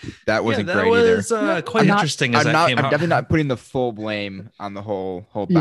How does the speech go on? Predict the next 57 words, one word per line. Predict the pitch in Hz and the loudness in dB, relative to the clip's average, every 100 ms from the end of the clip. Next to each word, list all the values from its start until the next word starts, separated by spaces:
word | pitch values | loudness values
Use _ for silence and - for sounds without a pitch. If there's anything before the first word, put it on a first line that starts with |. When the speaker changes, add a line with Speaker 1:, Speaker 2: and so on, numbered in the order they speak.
| 143 | 2
Speaker 1:
Bounty | 135 90 | -2 -6
Gate | 90 | -6
of | 92 | -8
it | 92 | -8
all, | 87 90 90 _ _ _ _ - | -8 -10 -14 _ _ _ _ -12
you | 101 | -8
know. | 95 92 - | -6 -6 -4
Speaker 3:
But | 131 170 | 0 2
also | 208 - 226 | 2 2 2
not | 185 175 | 2 0
an | 185 | 0
Speaker 1:
Definitely, | 151 170 160 | 2 2 2
definitely, | 156 180 | 0 2
Speaker 3:
exaggeration. | 214 - | -2 -2
Speaker 1:
definitely | 208 254 | -4 -2
played | 247 | 0
a | 196 | 0
part | - - 185 160 - | 0 -2 0 0 -4
in | 98 | -6
it. | 90 - _ _ _ - | -6 -12 _ _ _ -2
Speaker 3:
Yeah. | 170 120 113 - _ _ 107 | -2 -2 -8 -18 _ _ -2
Speaker 1:
But | 120 104 - _ | 2 0 -2 _
that | 104 117 113 | -2 0 0
didn't | 107 104 | -4 -6
cause | 113 101 92 90 - - _ _ 131 | -2 -2 -2 -6 -14 -20 _ _ -16
Favre | - 98 | -6 -4
to | 92 | -4
throw | 104 | -6
the, | 90 - 82 _ | -6 -8 -14 _
throw | 107 90 | -6 -4
one | 87 90 | -4 -6
of | 90 | -8
his | 85 | -10
famous | - 92 85 | -8 -8 -8
picks | - 90 87 92 | -6 -6 -6 -8
or | |
A | 90 | -8
P | - 90 | -8 -10
to | 85 | -6
fumble | 107 92 90 | -6 -6 -6
at | 87 | -8
the | 101 | -10
worst | 87 90 - | -10 -12 -10
possible | 95 90 76 | -10 -10 -12
time. | 87 92 78 87 _ _ | -8 -8 -8 -14 _ _
Speaker 3:
Right. | - 110 104 - _ _ _ _ _ _ | -16 -14 -16 -20 _ _ _ _ _ _
Right. | 120 117 - _ _ - - - - _ _ | -20 -18 -20 _ _ -20 -20 -20 -20 _ _
Um, | 143 127 127 | -2 0 0
but | 180 | 0
I | 185 | 2
guess | 214 | 2
speaking | - 240 254 | 2 0 0
of | 202 | 0
Brett | 185 - | 0 -2
Favre, | 156 131 | -6 -6
so | - | -6
my | 151 156 240 | -6 -4 -6